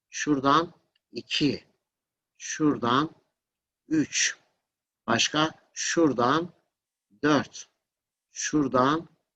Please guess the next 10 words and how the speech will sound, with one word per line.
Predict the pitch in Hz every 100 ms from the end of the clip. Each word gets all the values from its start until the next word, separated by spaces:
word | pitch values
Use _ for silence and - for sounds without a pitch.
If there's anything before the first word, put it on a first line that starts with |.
| _ _ _ _ _ _ _
beş. | 147 143 - - - _ _ _ _ -
Başka | 110 -
nerede? | 143 123 151
Bir | 156
tane | 139 135 123
daha. | 107 107
Bir | -
tanesini | 120 120 117 123
eksik | 113 - -
unuttuk. | 104 165